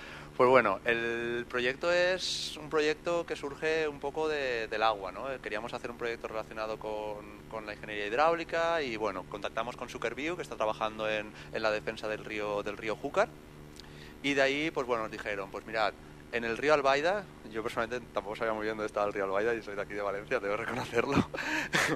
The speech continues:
Eh, pues el río Albaida se está movilizando, hay una plataforma en defensa del río, allí están pescadores, ecologistas, ayuntamientos, y bueno,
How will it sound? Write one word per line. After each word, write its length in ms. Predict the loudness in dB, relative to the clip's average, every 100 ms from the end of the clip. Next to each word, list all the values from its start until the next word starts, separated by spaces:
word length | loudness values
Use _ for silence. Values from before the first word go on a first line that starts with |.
| 0 -4 -4 -6 4 8
Eh, 440 | 10 10 8 8 6
pues 140 | 4
el 80 | 6
río 140 | 6
Albaida 280 | 6 6 4
se 60 | 2
está 140 | 0
movilizando, 480 | 0 -2 0 0 0
hay 60 |
una 100 | -4
plataforma 580 | -4 -4 -4 -2 -2 0
en 60 | 0
defensa 320 | 0 0 4
del 160 | 4 4
río, 360 | 0 2 4
allí 120 | 4
están 260 | 2 2 2
pescadores, 880 | 0 2 4 6 6 4 2 0 -2
ecologistas, 840 | -4 -2 -2 -4 -8 -6 -2 -2 -2
ayuntamientos, 880 | -6 -2 -2 -2 -4 -2 -2 -2 -4
y 60 | -6
bueno, 200 | -6